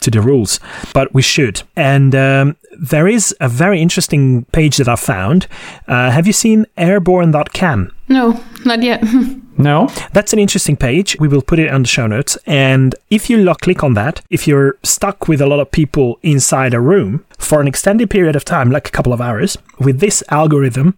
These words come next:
Speaker 1: you can estimate what the level of risk is that you get infected.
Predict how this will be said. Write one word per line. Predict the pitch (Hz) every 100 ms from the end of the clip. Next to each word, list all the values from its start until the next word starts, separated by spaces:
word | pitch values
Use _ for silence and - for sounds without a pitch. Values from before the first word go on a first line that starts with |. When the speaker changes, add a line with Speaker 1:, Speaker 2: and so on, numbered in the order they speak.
| _
Speaker 1:
you | 180
can | - 165 -
estimate | 180 - 151 120 120 - - -
what | 131 190 220
the | 180 156 -
level | 147 185 190 160
of | 127 113
risk | 170 - - -
is | 135 104 98 - - -
that | 123 117 127
you | 127 127 120
get | - 135 135
infected. | 120 107 113 - 90 -